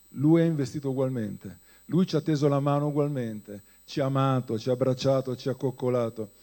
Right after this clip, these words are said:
E quindi entriamo in questa nuova fase di comprendere che forse non è quello che tu hai sognato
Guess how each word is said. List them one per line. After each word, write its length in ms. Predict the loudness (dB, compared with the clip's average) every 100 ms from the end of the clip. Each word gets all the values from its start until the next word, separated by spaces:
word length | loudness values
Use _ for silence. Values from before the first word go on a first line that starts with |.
| -20 _ -12
E 120 | -6
quindi 500 | -4 -2 0 -2 -6 -16 _ _ _ _ _ _ _ -8
entriamo 680 | -6 -2 4 4 4 2
in 80 | 0
questa 380 | -2 -4 -4 -2
nuova 600 | 0 2 4 4 2 0
fase 680 | -6 0 4 4 4 2 0
di 120 | 0
comprendere 800 | -2 -4 0 0 0 0 -2 -2
che 160 | -2 -2
forse 720 | 2 2 2 0 0 0 -2 -12 -20 _ _ -14
non 240 | -4 -2 0
è 80 | 2
quello 400 | 4 4 4 2
che 320 | 0 0 -4
tu 220 | 2 4
hai 80 | 4
sognato 840 | 4 0 0 -2 -4 -8 -10